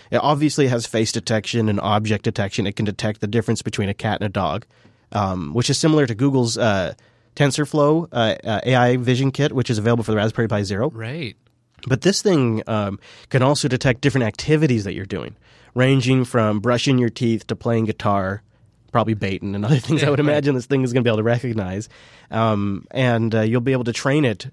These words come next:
Speaker 1: to learn new behaviors as well. And then it all can talk back up to A W S.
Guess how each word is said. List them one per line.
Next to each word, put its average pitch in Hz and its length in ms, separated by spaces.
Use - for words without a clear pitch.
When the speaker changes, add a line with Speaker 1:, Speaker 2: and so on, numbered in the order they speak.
Speaker 1:
to 123 100
learn 120 480
new 113 200
behaviors 101 540
as 101 240
well. 98 380
And 107 80
then 117 80
it 104 60
all 110 180
can 110 220
talk 110 220
back 101 180
up 101 120
to - 120
A 98 80
W 98 340
S. - 320